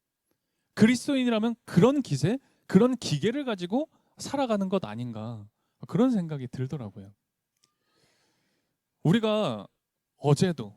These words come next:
그리고 사실은 오늘도 언론의 보도들을 보게 되면 그러면 수도 없이 어떤 권력의 노예가 되어서 그 신세가 망가지는 걸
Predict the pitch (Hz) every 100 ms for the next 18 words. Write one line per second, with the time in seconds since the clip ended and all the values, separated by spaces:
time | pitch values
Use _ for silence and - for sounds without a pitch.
0 | _ - 226 240 220 254 160 190 202 190
1 | 233 123 - _ _ - 131 165 214 214
2 | 214 214 - 139 156 180 170 165 170 123
3 | 127 147 113 107 107 135 104 104 _ _
4 | _ - 175 208 240 120 - _ - -
5 | 240 269 254 - - 254 - _ _ -
6 | 180 165 - 143 202 214 190 131 139 208
7 | 226 170 131 123 214 285 _ _ _ _
8 | _ _ _ _ _ _ _ - 185 175
9 | 277 269 247 208 117 131 160 220 226 175
10 | 110 98